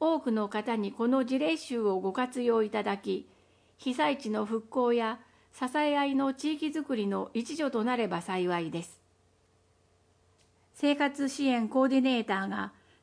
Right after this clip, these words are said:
事例集の内容の一部を紹介いたします。写真が三枚掲載されています。写真一、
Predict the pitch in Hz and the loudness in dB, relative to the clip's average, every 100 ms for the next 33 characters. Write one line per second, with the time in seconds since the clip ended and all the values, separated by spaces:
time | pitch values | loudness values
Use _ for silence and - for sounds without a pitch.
0 | _ 233 311 330 - 240 208 190 208 285 | _ 0 2 0 0 0 0 0 2 4
1 | 302 302 285 277 269 269 240 185 175 269 | 4 4 4 4 2 0 0 0 0 0
2 | 277 277 247 233 220 214 196 185 - - | 2 2 2 0 -2 -2 -4 -4 -8 -20
3 | _ _ _ _ _ _ _ _ _ _ | _ _ _ _ _ _ _ _ _ _
4 | _ _ _ - 254 247 294 277 269 285 | _ _ _ -6 -6 -4 -2 0 0 2
5 | 285 240 202 190 262 262 254 240 240 233 | 2 2 0 0 0 2 2 0 0 0
6 | 226 220 208 190 202 202 - _ _ _ | 0 0 0 -2 -4 -8 -20 _ _ _
7 | _ _ _ _ _ - 254 254 302 285 | _ _ _ _ _ -4 -4 0 2 0
8 | 277 220 220 233 - | 0 -6 -4 -8 -8